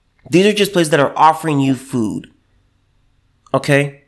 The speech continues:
Now, I will say this. I do think it's important, and I do think it's necessary, that places that make food, they should tell you, "This is exactly what you're eating, or we're gonna be honest with you."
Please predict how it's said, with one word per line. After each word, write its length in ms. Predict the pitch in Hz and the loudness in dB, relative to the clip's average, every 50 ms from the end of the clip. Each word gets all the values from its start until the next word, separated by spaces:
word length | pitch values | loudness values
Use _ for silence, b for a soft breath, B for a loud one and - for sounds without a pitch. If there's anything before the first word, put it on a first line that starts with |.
| _ _ _ | _ _ _
Now, 220 | - 214 240 185 151 | 0 4 4 4 4
I 140 | - 151 170 | 4 0 0
will 140 | 165 170 170 | 0 0 -2
say 120 | 175 175 | -2 -2
this. 220 | 180 175 165 b b b b b b _ | -4 -4 -4 b b b b b b _
I 120 | 151 147 139 | 0 0 0
do 260 | 113 107 107 160 180 | -2 -2 -2 -2 -2
think 220 | 175 196 180 175 | 0 0 0 0
it's 140 | 180 - - | 0 0 0
important, 680 | 135 120 123 - - 196 220 185 - 175 143 - - - _ _ _ _ | -2 -4 -4 -4 0 0 0 0 0 -2 -4 -4 -6 -12 _ _ _ _
and 100 | - 127 | -2 -2
I 40 | 135 | 0
do 120 | 135 160 | 0 -2
think 160 | 160 170 151 143 | -2 0 -2 -2
it's 140 | 123 - | -2 -2
necessary, 440 | 160 143 - - 131 120 127 143 143 b b b b b b b b - | -4 -4 -2 -2 0 0 0 -2 -4 b b b b b b b b -4
that 500 | - 123 113 107 - - - - _ _ _ _ _ _ _ _ _ _ _ _ | -2 0 0 0 -2 -6 -14 -20 _ _ _ _ _ _ _ _ _ _ _ _
places 280 | - 156 156 139 139 131 | -2 -2 -2 -2 0 0
that 240 | 139 117 - - | 0 0 0 -2
make 300 | 113 120 147 175 175 - | 0 2 2 2 0 -2
food, 420 | - - 123 117 120 127 139 139 B B B B B B | -8 -2 0 2 2 2 0 -4 B B B B B B
they 120 | - 147 | 2 2
should 180 | 143 - 147 143 | 2 2 0 0
tell 160 | - 165 165 | 2 2 4
you, 160 | 151 143 139 | 4 4 4
"This 240 | 135 - - 139 - | 2 2 0 0 0
is 120 | 143 123 - | 0 -2 -2
exactly 380 | - 120 113 135 135 131 131 | -4 -2 0 0 0 0 0
what 160 | 131 123 123 | -2 -2 -2
you're 100 | 120 107 - | -4 -4 -2
eating, 420 | 123 175 170 147 143 147 147 - - _ | 0 0 2 2 2 0 -4 -10 -12 _
or 100 | 120 110 - - | -10 -8 -8 -8
we're 120 | 107 120 123 | -6 -4 0
gonna 140 | 143 135 | 0 0
be 120 | 117 117 - | 0 0 -2
honest 360 | - 98 135 170 202 - - | -2 0 0 0 0 -2 -6
with 160 | 110 - - | -10 -8 -4
you." 300 | 110 110 131 - - - | -4 -4 -4 -4 -8 -16